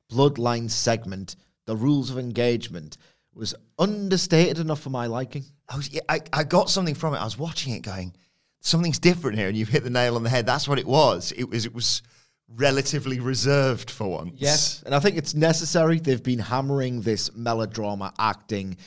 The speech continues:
Speaker 1: tears in the matches and turns, and I think this thing needed to simmer before it got a little bit too pretentious and grating and insists upon itself.
Speaker 2: <laughs>
Speaker 1: And I, I quite liked what they did with it this week, I have to be honest.
Speaker 2: And, uh, I've no doubt that you,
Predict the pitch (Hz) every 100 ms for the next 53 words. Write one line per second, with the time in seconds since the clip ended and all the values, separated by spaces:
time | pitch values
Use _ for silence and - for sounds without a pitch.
0 | - _ - - 147 139 123 113 120 113
1 | 113 117 113 - 104 98 90 92 - -
2 | 135 123 120 113 - 92 90 - - -
3 | 180 196 247 196 - 156 131 135 131 -
4 | - 156 120 87 104 - 110 104 - 113
5 | 87 107 90 101 104 - - 107 104 101
6 | 107 - 107 104 110 - 98 90 104 104
7 | 101 92 95 92 90 - _ _ _ -
8 | 185 - 226 - - 117 101 - - 69
9 | 135 - 156 160 147 131 165 151 147 143
10 | - 143 120 123 135 139 135 113 113 131
11 | 139 117 107 - 113 117 104 104 101 101
12 | 98 131 135 - 95 92 87 98 92 92
13 | 87 - 87 98 98 90 92 78 76 90
14 | 90 87